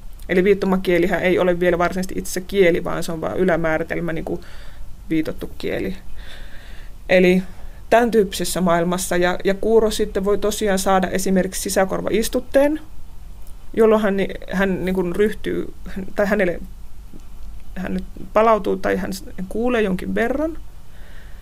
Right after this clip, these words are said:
mutta hän saattaa edelleenkin olla viittomakielinen, ja sitten kun hän ottaa sen sisäkorvaistutteen pois,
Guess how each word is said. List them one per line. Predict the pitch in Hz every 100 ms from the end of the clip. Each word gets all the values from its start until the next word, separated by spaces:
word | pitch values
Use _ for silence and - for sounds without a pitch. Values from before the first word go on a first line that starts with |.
| - - - - -
mutta | 214 214
hän | 214
saattaa | 214 202 202
edelleenkin | 202 233 214 190
olla | 190 240
viittomakielinen, | 254 247 233 240 - 226 220 214 214 208 - -
ja | 208
sitten | 220 240 214
kun | 214 214
hän | 202
ottaa | 196 196 208 202
sen | 190 196 190 -
sisäkorvaistutteen | 196 220 202 190 190 190 196 196
pois, | 233 226 226 -